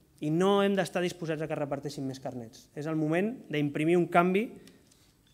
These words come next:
un lideratge desacomplexat dintre d'Espanya, un treball col·lectiu de tota la societat civil i persones, torno a insistir, persones, perquè de vegades és molt important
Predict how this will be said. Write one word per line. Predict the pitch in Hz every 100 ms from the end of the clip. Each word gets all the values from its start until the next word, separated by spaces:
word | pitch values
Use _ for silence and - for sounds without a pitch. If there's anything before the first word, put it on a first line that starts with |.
| _ -
un | 175
lideratge | 196 190 170 170 165 151
desacomplexat | 156 151 143 147 147 135 165 151
dintre | 147 143
d'Espanya, | 127 - 151 180 262 - - _ _ _ -
un | 196
treball | 208 202 185 175 165
col·lectiu | 165 143 - 180 170
de | 147
tota | 160 165
la | 143
societat | 151 147
civil | - 143 202 247 - - _ _ _ -
i | 170
persones, | 160 151 - 202 151 -
torno | 160
a | 180
insistir, | 170 156 - 139
persones, | 135 135 180 165 170
perquè | 151 135
de |
vegades | 127 139 156
és | 156
molt | 151
important | 143 135 147